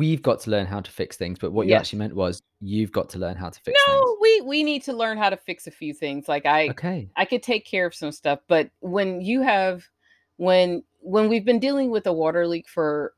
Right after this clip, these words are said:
Speaker 2: literally over a month now, it's time to bring in some help.
Speaker 1: Do, do you feel like you put him under pressure?
Speaker 2: No.
Speaker 1: You don't?
Speaker 2: No.
Speaker 1: Not by saying, "We need to learn how to fix things"?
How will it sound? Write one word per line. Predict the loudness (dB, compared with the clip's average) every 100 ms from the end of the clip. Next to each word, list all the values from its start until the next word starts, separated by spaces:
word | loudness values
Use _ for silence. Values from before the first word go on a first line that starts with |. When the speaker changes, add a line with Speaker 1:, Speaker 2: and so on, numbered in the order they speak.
| _
Speaker 2:
literally | -8 -4 0 0 2 0 0
over | -2 0 0
a |
month | 0 0 0 -2
now, | 2 2 2 0
it's | 2 0 0 -16 -18 -6
time | 2 2 2 0
to | 0 0
bring | 0 0 2
in | -2
some | -4 -6
help. | -6 -8 _ _ _ _ _ -8
Speaker 1:
Do, | -6
do | -2 0
you | 2
feel | 4 2
like | 2
you | 0
put | 0
him | 0
under | -2
pressure? | -2 -2 -2 -6 -10 -12 _ _ _ _
Speaker 2:
No. | -2 4 4 4 -2 _ _ _ _ _
Speaker 1:
You | -8 0
don't? | 2 2 0 -6 _ -14
Speaker 2:
No. | -6 0 2 0 -2 -8 _ _ _ _ _ _ -6
Speaker 1:
Not | -4 -2 2
by | 2
saying, | 2 0 2 0 0
"We | 0
need | 0 -2
to | -2
learn | -2 -2
how | -6
to | -8
fix | -8 -8
things"? | -10 -10 -12